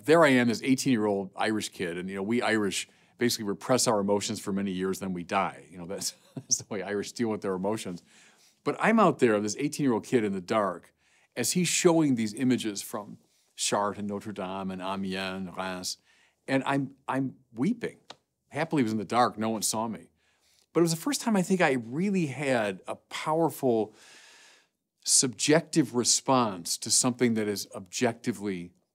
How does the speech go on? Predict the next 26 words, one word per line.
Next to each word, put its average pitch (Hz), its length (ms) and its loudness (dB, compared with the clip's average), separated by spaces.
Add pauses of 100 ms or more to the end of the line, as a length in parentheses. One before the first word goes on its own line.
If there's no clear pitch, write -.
(260)
beautiful. 107 500 0 (880)
Um, 120 460 0 (320)
you 143 100 -2
wanna 202 220 4
know 143 460 6 (580)
why, 131 460 2
when 110 160 0
I 127 100 4
got 131 280 4
to 120 100 -6
Paris, 104 800 -4 (480)
I 127 140 2
went 135 260 4
right 143 480 2
away 127 640 0 (460)
to 127 100 -2
look 131 200 2
at 131 120 -2
the 113 80 2
North 117 340 4
Rose 110 320 0
window? 95 460 -8
It 113 40 -4
was 113 120 -2
because 131 340 -2
of 123 180 -4